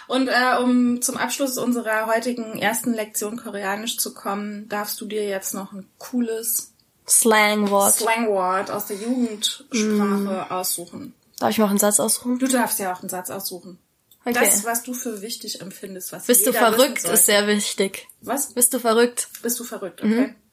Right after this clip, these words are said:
Speaker 1: Bist du verrückt?
Speaker 2: No michoso?
Speaker 1: Wiederholen Sie. Bist du verrückt?
Speaker 2: No michoso?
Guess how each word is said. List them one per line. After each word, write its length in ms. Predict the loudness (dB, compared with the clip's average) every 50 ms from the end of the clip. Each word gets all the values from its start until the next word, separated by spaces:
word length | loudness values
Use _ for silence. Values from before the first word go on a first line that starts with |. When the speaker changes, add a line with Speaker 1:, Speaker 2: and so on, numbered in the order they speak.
| _ -20 _ _ _ _
Speaker 1:
Bist 300 | -8 -6 -6 -6 -4 -4
du 200 | -4 -4 -4 -6 _
verrückt? 760 | -14 -8 -6 -6 -4 -4 -2 -4 -4 -6 -8 -14 -18 -20 _ _ _ _ _
Speaker 2:
No 160 | 2 6 8
michoso? 680 | 8 6 6 6 4 4 4 4 4 4 2 2 0 0 -2 -8 _ _ _ _ _ _ _ _ _ _ _ _ _ _ _ _ _ _ _ _ _ _ _ _ _
Speaker 1:
Wiederholen 560 | -6 -4 -4 -4 0 0 0 0 0 -4 -6
Sie. 280 | -10 -10 -12 -14 -14 _ _ _ _
Bist 340 | -4 -2 -2 -2 -6 -6 -6
du 220 | -6 -6 -8 -8 -12
verrückt? 760 | -18 -18 -14 -12 -10 -8 -6 -6 -6 -6 -8 -14 -20 -20 -20 _ _ _
Speaker 2:
No 340 | 4 4 6 6 6 4 2 -2 -8 _ _ _ _ _ _ _ _
michoso? 1300 | 4 6 6 8 6 4 2 -4 _ _ _ 2 4 4 6 4 2 2 0 2 4 6 6 6 6 4 2